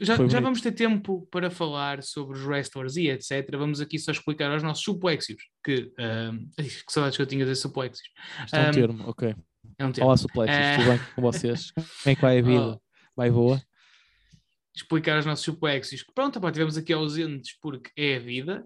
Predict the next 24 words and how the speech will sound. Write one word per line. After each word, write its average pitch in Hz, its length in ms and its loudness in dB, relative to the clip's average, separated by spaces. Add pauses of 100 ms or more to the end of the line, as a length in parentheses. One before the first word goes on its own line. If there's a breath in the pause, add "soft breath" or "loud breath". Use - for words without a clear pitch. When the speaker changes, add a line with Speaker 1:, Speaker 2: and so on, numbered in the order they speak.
(140)
Speaker 1:
eh, 139 400 0
<laughs> - 360 -6 (240 soft breath)
as 135 120 -2
coisas 151 320 0
mudam, 175 460 0
para 240 120 2
o - 20 4
bom 208 120 4
e 196 60 4
para 196 100 0
o 175 40 2
mau, 165 200 -2
tanto 175 220 -8
que 147 60 -12
agora 139 240 -4
já 131 120 -4
conseguimos 131 480 -10
voltar. 117 400 -8 (320 soft breath)
Vamos 190 220 4
mudar 202 300 4
um 196 100 4
bocado 185 260 0
o 175 40 -2
formato 139 480 -8